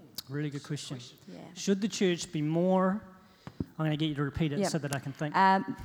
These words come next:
Speaker 2: be more proactive in assisting with the dying process and offering sacred spaces for holistic palliative care instead of relying on the healthcare system.
Speaker 1: Yeah, really good question.
Speaker 2: Yeah.
Speaker 1: Um, I think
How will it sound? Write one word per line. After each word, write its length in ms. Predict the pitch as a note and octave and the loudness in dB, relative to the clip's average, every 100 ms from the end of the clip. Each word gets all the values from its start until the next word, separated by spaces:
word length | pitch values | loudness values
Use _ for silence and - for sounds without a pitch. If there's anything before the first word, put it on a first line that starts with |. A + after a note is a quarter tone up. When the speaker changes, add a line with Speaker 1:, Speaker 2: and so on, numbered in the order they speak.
| F#3+ - | -6 0
Speaker 2:
be 120 | G#3+ | 4
more 260 | G#3 A3+ | 6 6
proactive 720 | A#3+ - G3 D#3+ - F3+ A3 - | 6 6 4 4 -2 -2 -2 -2
in 100 | F3+ | -2
assisting 540 | F#3 - G3 - G3+ | 0 -2 -2 -2 -2
with 160 | G3 F#3+ | -2 -2
the 60 | |
dying 400 | F#3 F3 E3+ F3 | -4 0 0 0
process 460 | F3 E3+ F3+ E3+ F3 | -2 -2 -2 -4 -4
and 100 | F3 | -4
offering 440 | - F3 - F3+ F3 | -2 -4 -4 -6 -6
sacred 540 | - F3+ - - F#3 | -6 -6 -6 -6 -6
spaces 840 | - - D3 E3 - - G#3 - - - - - | -6 -6 -6 -6 -8 -6 -6 -6 -10 -16 -20 -12
for 180 | - F#3 | -4 0
holistic 480 | F3+ F#3 F#3 F3+ - | 0 0 -4 -8 -8
palliative 500 | - F3 F3+ F3+ F3 | -6 -4 -4 -6 -8
care 300 | - F3 D#3+ E3 | -8 -8 -8 -8
instead 300 | E3+ - E3+ | -8 -6 -6
of 100 | - | -6
relying 300 | D#3 D3 D#3 | -10 -10 -10
on 60 | |
the 60 | E3 | -10
healthcare 340 | E3 D#3+ - | -12 -14 -14
system. 380 | - - - G3 - - - | -12 -12 -12 -14 -16 -20 -14
Speaker 1:
Yeah, 300 | B2+ B2+ B2+ C3+ | -10 -8 -8 -2
really 220 | D#3+ E3 | 0 2
good 120 | D#3 | 0
question. 380 | - C#3+ - C3 | -4 -6 -6 -6
Speaker 2:
Yeah. 160 | F3+ F3+ E3+ - - | -6 -8 -12 -16 -2
Speaker 1:
Um, 540 | E3 F3 F3 F3 F3+ - - - - | 4 6 6 2 -2 -6 -14 -18 -2
I 160 | F3+ G3 | 2 2
think 360 | - G3+ E3+ | 2 0 0